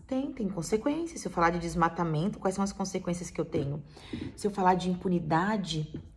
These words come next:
pra roubo, que consequências eu tenho? Se eu falar do caos carcerário, que consequências eu tenho? Se eu falar do caos previdenciário, que consequências eu tenho? Se eu falar da falta de reciclagem no mundo, que problemas eu tenho?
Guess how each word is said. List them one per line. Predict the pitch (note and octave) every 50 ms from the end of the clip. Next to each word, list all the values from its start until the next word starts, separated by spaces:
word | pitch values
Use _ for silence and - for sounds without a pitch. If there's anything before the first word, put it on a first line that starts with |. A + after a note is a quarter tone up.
| - - - - -
pra | F#3 F3 F3
roubo, | E3 D3+ E3+ F3+ G#3+ A3+ F#3+ E3 D#3 - - - - - - - - - - - - - - - - - -
que | - - -
consequências | - - F#3 F3+ G#3 F#3 - F#3+ F3 - F3+ F3+
eu | F3+
tenho? | F3 - E3 D3+ D3+ D3 D3 D3 D3 - - - - - - - _ _ _ _ - - _ - _ - - -
Se | - G3
eu | G3
falar | F#3+ F3+ F#3
do | G3 G3
caos | - - F3 G3 A3+ A3
carcerário, | - - F#3 F3+ - F#3+ E3 D3+ D3+ F3 G#3+ A3+ G#3
que | G#3 -
consequências | - - F#3+ F3+ F3 - F3+ - F3+ F3+ F3 F3 F3+
eu | E3+
tenho? | E3 - E3 D#3 D#3 D#3 D#3 D#3 - - - - - - -
Se | - -
eu | -
falar | G#3+ G3 G3
do | G3+ F#3+ F#3
caos | - A3+ A3 A3 -
previdenciário, | - - G3+ F#3 F3+ E3+ F3 F3+ F3+ F3 - F3 E3 F3+ G#3 G#3
que | G3+ -
consequências | - - F#3+ F3+ - F3 - - F3+ F3+ F#3 E3+
eu | E3+ E3
tenho? | E3 - E3 D3+ D#3 D3+ D3+ D3+ D3 - - - - - - - - - -
Se | - - -
eu | G#3
falar | G3+ G#3 G#3 G3 F#3+ F#3+ G3 G3 G3+ G3+
da | G3
falta | F3+ F3+ F#3+ A3 A3 A3+
de | G#3 G#3
reciclagem | G3 G3+ G3+ G3+ G3+ - - F3 F#3 A3 A#3 A3 G#3 F#3
no | F3+ F3
mundo, | E3+ E3+ F3 G3+ A3 A3+ G3+
que | G3 - F#3
problemas | - - F3 F3 F3 F3+ F3 F3 F3
eu | E3
tenho? | D#3+ - E3 D3 D3 D3 D3 C#3+ D3+